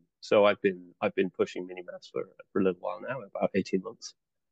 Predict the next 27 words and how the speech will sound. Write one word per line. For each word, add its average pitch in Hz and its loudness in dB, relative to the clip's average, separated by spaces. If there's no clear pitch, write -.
So 113 10
really, 113 10
in 104 -10
the 95 -10
grand 117 8
scheme 123 10
of 120 6
things, 123 10
it's 107 6
a 104 6
very 101 12
new, 98 -10
very 95 -4
young 92 -14
business. - -6
Uh, 98 0
but 104 4
I've 92 -16
been 180 -4
thinking 185 -2
about - -4
the 104 6
way 87 4
forces 95 2
work 104 4
in 95 4
buildings 101 2